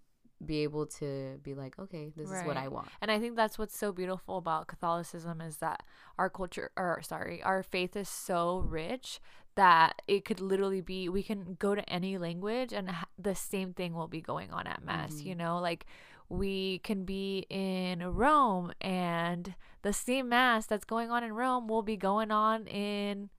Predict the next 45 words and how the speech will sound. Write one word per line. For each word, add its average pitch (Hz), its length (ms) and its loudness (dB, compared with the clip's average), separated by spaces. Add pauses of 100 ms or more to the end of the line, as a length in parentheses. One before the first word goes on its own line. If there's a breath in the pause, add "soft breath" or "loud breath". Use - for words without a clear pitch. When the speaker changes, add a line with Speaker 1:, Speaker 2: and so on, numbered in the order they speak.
Speaker 2:
Escondido, 208 680 2
you 214 120 0
know? 214 300 6
Like, 196 260 6 (640 loud breath)
m-, 208 260 -4
Fernando 214 480 6
went 196 260 4 (120)
to 214 260 2
Japan 180 520 4
a 196 80 -4
couple 214 280 0
years 220 240 0
ago 240 300 2
and 202 180 2
he 202 160 2
literally 190 460 2
took 202 240 -4
the 185 100 -2
train 175 520 -4
to 175 440 0
mass 185 580 2
Speaker 1:
Mm-hmm. 180 340 -2 (440 loud breath)
Speaker 2:
and 170 680 4 (260)
he, 226 220 4
he 220 260 4
was 208 160 6
like, 175 240 4
"I 214 200 10
did 185 160 -4
not 175 260 2
understand 214 640 -4
one 185 800 2
word 180 340 2
they 208 140 4
were 180 180 4
saying, 180 520 -2 (220 loud breath)
but 190 140 6
I 180 160 10
knew 202 180 0
exactly 180 600 4
what 175 200 2
was 170 140 -4
going 165 320 -6
on - 320 -4
Speaker 1:
Yeah. 170 200 -2